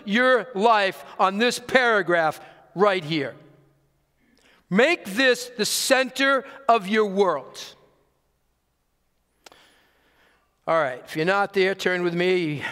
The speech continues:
Romans chapter three, verses twenty-one through twenty-six. Passage that Nathan read for us. And if this is the first time joining with us this morning, it should be obvious by now.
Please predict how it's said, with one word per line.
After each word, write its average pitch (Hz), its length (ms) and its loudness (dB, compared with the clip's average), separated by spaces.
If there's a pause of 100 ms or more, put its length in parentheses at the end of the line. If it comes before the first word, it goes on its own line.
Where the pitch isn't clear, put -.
Romans 165 480 -2
chapter 175 480 -2
three, 147 720 -6 (220)
verses 151 320 -6
twenty-one 190 540 0
through 185 180 -6
twenty-six. 190 1200 -2 (960)
Passage 160 560 -2
that 151 420 -6
Nathan 151 400 -2
read 151 280 -2
for 160 380 0
us. - 340 -10 (680)
And 165 100 -2
if 165 60 -2
this 247 180 0
is 226 200 -2
the 208 160 0
first 185 320 -2
time 180 260 0
joining 175 540 -2
with 170 200 0
us 170 220 0
this - 280 -6
morning, 175 320 0
it 160 60 -4
should - 120 -8
be 165 120 0
obvious 165 340 -2
by 156 180 -2
now. 170 380 -2